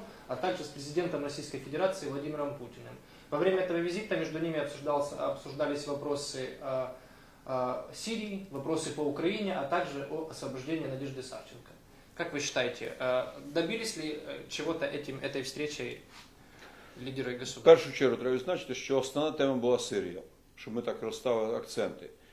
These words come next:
Speaker 2: І тому якраз, е, тема пов'язана з перспективами Сирії, сирійського конфлікту, перспективи, е, консолідації зусиль щодо режиму Асада, щодо боротьби з Ісламською державою, це була основна тема. Зрозуміло, що важлива тема була це Україна,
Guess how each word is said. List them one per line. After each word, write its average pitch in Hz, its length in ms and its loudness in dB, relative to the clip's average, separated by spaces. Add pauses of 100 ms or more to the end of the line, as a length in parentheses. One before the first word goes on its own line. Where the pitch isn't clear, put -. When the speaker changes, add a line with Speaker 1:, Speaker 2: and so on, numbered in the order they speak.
(180)
Speaker 2:
І 135 60 -10
тому 151 220 0
якраз, 143 380 2
е, 113 520 4
тема 123 340 4
пов'язана 120 520 6
з 139 320 4 (420)
перспективами 131 720 2 (160)
Сирії, 143 560 4 (160)
сирійського 139 500 2
конфлікту, 127 640 2 (460)
перспективи, 143 760 6 (160)
е, 127 180 6
консолідації 135 720 4
зусиль 143 260 0
щодо 127 340 0
режиму 131 460 2
Асада, 139 500 4 (400)
щодо 131 240 2
боротьби 156 260 4
з 123 60 0
Ісламською 135 460 4
державою, 117 520 8
це 120 160 0
була 120 200 4
основна 127 460 6
тема. 98 300 0 (440)
Зрозуміло, 156 380 4
що 123 180 2
важлива 131 340 8
тема 120 280 6
була 113 200 6
це 113 140 -4
Україна, 135 560 6